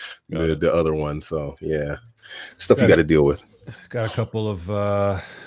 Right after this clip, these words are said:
Speaker 1: we got Flex Wheeler over here, Mark Daniels. He says, uh, "I remember having three going at one time, three steady girls, plus I had one other woman on the side. It about drove me crazy. I remember saying, 'God, get me out of this.'" Yeah.
Speaker 2: <laughs>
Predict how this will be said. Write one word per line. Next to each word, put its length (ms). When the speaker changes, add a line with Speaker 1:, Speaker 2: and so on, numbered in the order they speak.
Speaker 1:
we 80
got 120
Flex 360
Wheeler 320
over 120
here, 200
Mark 260
Daniels. 300
He 80
says, 440
uh, 340
"I 60
remember 300
having 340
three 280
going 180
at 80
one 160
time, 380
three 200
steady 260
girls, 340
plus 240
I 60
had 140
one 140
other 140
woman 180
on 80
the 60
side. 720
It 100
about 220
drove 240
me 100
crazy. 800
I 60
remember 280
saying, 240
'God, 300
get 140
me 140
out 140
of 100
this.'" 260
Yeah. 220
Speaker 2:
<laughs> 100